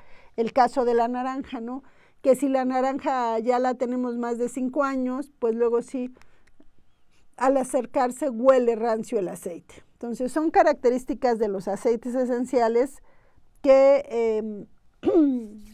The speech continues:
que debemos de tener en cuenta, ¿no? Eh, cuando empezamos a trabajar los aceites esenciales, eh, tenemos esta parte de cuál es un buen aceite esencial,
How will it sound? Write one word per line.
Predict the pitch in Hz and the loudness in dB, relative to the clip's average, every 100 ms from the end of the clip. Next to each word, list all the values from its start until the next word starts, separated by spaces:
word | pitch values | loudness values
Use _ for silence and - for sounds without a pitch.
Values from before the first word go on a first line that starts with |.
| _ _ - _ _ - | _ _ -20 _ _ -8
que | - 269 | 4 6
debemos | 269 277 302 294 240 | 8 8 6 2 -2
de | 220 | -2
tener | 226 233 220 | -2 -2 -2
en | 220 | -4
cuenta, | - 202 180 - 190 | -4 -6 -6 -8 -8
¿no? | 247 294 - - - | -8 -10 -14 -20 -8
Eh, | - 247 240 240 247 - - - _ _ _ _ _ - 247 _ _ _ | 2 4 6 4 2 -2 -16 -20 _ _ _ _ _ -18 -18 _ _ _
cuando | - 320 294 | 4 6 6
empezamos | 311 311 349 349 403 | 0 -2 -2 -2 -2
a | 427 | -2
trabajar | 269 233 240 - 240 254 | 0 0 0 0 -2 -2
los | 262 262 | -4 -2
aceites | 220 233 240 - | -2 -2 -4 -4
esenciales, | 285 254 233 240 277 240 240 254 - - _ _ _ _ | -6 -4 -4 -4 -2 0 0 -2 -4 -12 _ _ _ _
eh, | - 220 220 214 208 _ | -4 -2 0 -2 -6 _
tenemos | 233 240 285 294 294 | -2 0 0 2 2
esta | 285 - 269 | 0 0 -2
parte | - 233 - 247 | 0 0 2 2
de | 220 214 _ _ _ _ | 2 0 _ _ _ _
cuál | - 294 349 381 | 0 6 8 6
es | 381 320 | 2 -2
un | 302 | -2
buen | 277 262 | -2 -2
aceite | 254 262 226 247 | -4 -2 -2 -4
esencial, | 240 226 233 247 233 | -6 -8 -4 -4 -4